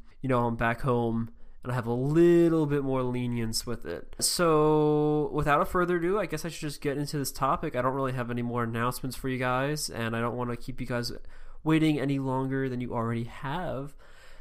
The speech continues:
So, uh, today's episode and today's topic that we're gonna be talking about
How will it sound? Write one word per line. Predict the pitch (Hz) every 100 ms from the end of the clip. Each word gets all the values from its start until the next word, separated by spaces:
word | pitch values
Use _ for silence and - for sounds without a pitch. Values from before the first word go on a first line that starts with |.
| -
So, | - - 247 247 170 185 262 302
uh, | - 127 147 151 151
today's | - 151 - 170 233 233 -
episode | - - 123 - 123 117 127
and | 139
today's | - 131 123 120
topic | - - 120 120 117 127
that | 123 120
we're | 131
gonna | 127
be | 117
talking | 117 135 117 127
about | 117 113 131 -